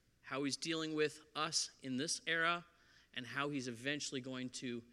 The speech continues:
come and set up his kingdom on this earth. Boy, why am I going into all this detail this right now? <laughs>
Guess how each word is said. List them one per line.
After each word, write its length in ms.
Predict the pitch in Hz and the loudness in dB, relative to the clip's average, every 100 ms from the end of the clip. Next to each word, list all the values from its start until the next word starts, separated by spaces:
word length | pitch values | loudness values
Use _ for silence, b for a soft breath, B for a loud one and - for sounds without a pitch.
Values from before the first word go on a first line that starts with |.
| b b - | b b -20
come 340 | - 127 123 123 | -12 -8 -6 -4
and 100 | 117 | 2
set 220 | - 135 | 2 2
up 100 | 127 | -2
his 140 | 123 - | -2 -2
kingdom 420 | 127 120 110 104 b b b 131 | -2 -2 -2 -4 b b b -8
on 180 | 110 | -4
this 200 | 110 107 | -2 -2
earth. 400 | 131 107 95 - - - _ _ b b b b b b b b _ _ - | -4 -6 -8 -20 -20 -20 _ _ b b b b b b b b _ _ -4
Boy, 240 | 156 139 | 2 2
why 220 | 127 151 240 | 2 0 0
am 120 | 226 | -2
I 80 | 165 | -4
going 300 | 160 175 165 | -6 -4 -4
into 160 | 123 | -6
all 220 | - 151 | -10 -10
this 180 | 170 120 | -8 -8
detail 400 | - 156 - 107 - | -6 -8 -6 -10 -8
this 220 | 113 - | -10 -8
right 180 | 113 107 | -6 -10
now? 2250 | 104 92 - _ _ _ _ _ _ _ _ _ _ _ _ - - - _ _ - | -10 -16 -18 _ _ _ _ _ _ _ _ _ _ _ _ -20 -20 -20 _ _ -12
<laughs> 20 | - | -8